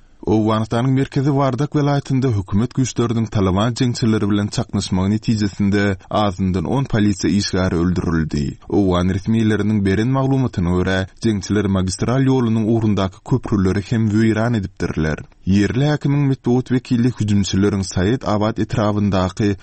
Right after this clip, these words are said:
barlyk üzükçülük nokotlaryny we hökümet binalaryny hem oda berendiklerini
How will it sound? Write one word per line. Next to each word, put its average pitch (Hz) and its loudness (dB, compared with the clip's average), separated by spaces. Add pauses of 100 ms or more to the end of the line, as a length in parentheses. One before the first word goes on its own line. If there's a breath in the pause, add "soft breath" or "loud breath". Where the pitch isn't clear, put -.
(120)
barlyk 104 0
üzükçülük 107 -4
nokotlaryny 92 0 (140)
we 113 2 (100)
hökümet 104 -4
binalaryny 107 0
hem 107 0
oda 101 2
berendiklerini 101 0